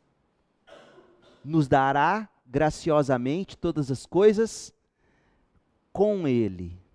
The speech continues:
Ou seja, todas as outras coisas que Deus vai nos dar com Jesus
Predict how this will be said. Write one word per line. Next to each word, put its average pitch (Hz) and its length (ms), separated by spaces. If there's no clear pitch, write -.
Ou 143 140
seja, 117 580
todas 247 380
as 220 200
outras 190 380
coisas 117 440
que - 140
Deus 160 500
vai 175 180
nos 170 260
dar 107 420
com 165 280
Jesus 127 800